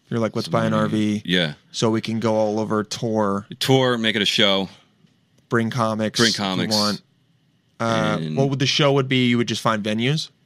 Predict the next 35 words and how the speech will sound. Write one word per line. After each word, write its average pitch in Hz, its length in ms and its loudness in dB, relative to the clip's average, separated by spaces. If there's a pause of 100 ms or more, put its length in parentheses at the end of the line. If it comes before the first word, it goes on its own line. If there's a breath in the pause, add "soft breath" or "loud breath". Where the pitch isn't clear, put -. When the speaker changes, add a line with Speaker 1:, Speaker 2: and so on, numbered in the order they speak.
(240)
Speaker 1:
and 117 100 -8
pull 110 180 0
up 104 80 -2
Speaker 2:
Yeah, 294 120 4
Speaker 1:
to 156 40 4
it? 135 60 0
Speaker 2:
we're 143 140 0
gonna, 131 260 2
we're 131 120 0
gonna 120 120 0
tape 120 240 2
the 113 80 -2
live 98 280 2
shows. 101 320 0
We're 101 80 -2
gonna 98 100 0
put 101 120 -2
'em 92 60 0
up 90 140 -2
on 87 120 -2
YouTube, 87 340 0
and 85 100 0
then 85 60 0
we're 85 100 -4
gonna 82 160 -2
do, 85 160 -4
like, 78 160 -4
this 80 160 -8
type 80 120 -2
of 76 80 -6
thing, 78 180 -4
like, 73 140 -6
bring 76 180 -6
on 71 100 -8
comics 71 540 -6